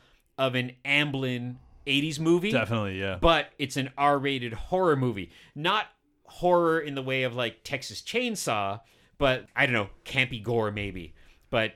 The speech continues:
Speaker 1: it's supposed to be great. I'm, I'm glad we got to get it, 'cause we were supposed to have it before the most recent
Speaker 2: Yeah.
Speaker 1: lockdowns.
Speaker 2: It's, like, silly gore, you know? Like, it's not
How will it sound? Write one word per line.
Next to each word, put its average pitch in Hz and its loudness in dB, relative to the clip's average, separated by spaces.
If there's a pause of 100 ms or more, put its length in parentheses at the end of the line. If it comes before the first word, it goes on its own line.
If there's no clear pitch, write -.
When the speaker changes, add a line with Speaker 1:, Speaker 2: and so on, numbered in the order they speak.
(120)
Speaker 1:
it's 127 -4
supposed 175 2
to 139 -8
be 127 -4
great. 110 -2
I'm, 113 -6
I'm 107 -4
glad 143 0
we 123 -4
got 127 -2
to 127 -8
get 117 2
it, - -10
'cause 104 -2
we 110 -4
were 110 0
supposed - -4
to 123 0
have 110 4
it 107 -4 (240)
before 120 4
the 101 -2 (160)
most 120 0
recent 120 -2
Speaker 2:
Yeah. 113 0
Speaker 1:
lockdowns. 104 -2
Speaker 2:
It's, 143 -2
like, 202 2
silly 123 0
gore, 90 -2
you 87 -6
know? 85 -8
Like, 92 -2
it's 110 -6
not 123 -2